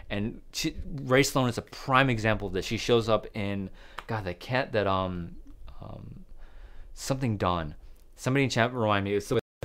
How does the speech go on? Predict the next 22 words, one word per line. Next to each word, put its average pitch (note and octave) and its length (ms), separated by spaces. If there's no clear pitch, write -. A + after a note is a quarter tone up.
uh, F#2+ 260
um, F2 340
when, F#2 160
uh, F2 260
Hera G#2+ 460
and, F2+ 260
uh, F2+ 260
Kanan G2 340
first F#2+ 300
meet, F#2 260
and F2+ 320
I - 140
think, C3 240
I F2+ 80
think, - 520
no, G2 340
that's A2 180
not A2 140
her F2+ 100
first F2 240
appearance, E2+ 260
but G2+ 220